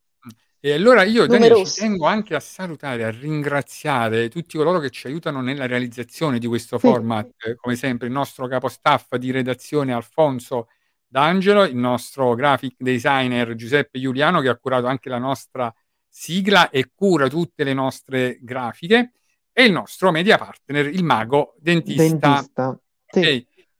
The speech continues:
Speaker 1: E, e poi tutti quanti sempre che ci seguono con tanta attenzione, affezione e calore. E allora, alla prossima, grosse sorprese, grosse novità, continuate a seguirci perché ci sono degli ospiti che abbiamo proprio in caldo,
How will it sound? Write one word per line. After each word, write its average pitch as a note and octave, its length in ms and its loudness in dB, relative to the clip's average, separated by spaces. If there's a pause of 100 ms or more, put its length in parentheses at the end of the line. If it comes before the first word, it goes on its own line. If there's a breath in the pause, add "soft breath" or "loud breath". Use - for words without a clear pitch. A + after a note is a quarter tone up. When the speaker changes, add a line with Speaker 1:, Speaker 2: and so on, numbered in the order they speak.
(140)
Speaker 1:
E, - 200 -10
e G3 180 -4
poi F3+ 360 4
tutti F3 320 -6
quanti E3 400 0
sempre D#3 320 -2
che C#3+ 80 -2
ci D#3+ 180 -8
seguono D3 360 -2
con C3 180 -2
tanta B2+ 540 -4
attenzione, D3+ 680 -4
affezione C3 760 -8
e - 240 -2
calore. G#2+ 560 -6 (720)
E E3 100 -2
allora, G3 360 6
alla F#3+ 240 6
prossima, F3+ 540 4
grosse F#3 400 2
sorprese, G#3+ 420 0
grosse F3+ 420 0
novità, A3+ 300 2
continuate F3 520 0
a A3+ 140 2
seguirci G3+ 760 0
perché D#3+ 260 0
ci C3+ 80 -6
sono E3 180 -2
degli D#3 240 -4
ospiti E3+ 540 -4
che D#3 220 -2
abbiamo D3+ 440 -2
proprio D#3+ 380 0
in F3 160 0
caldo, D3+ 600 -2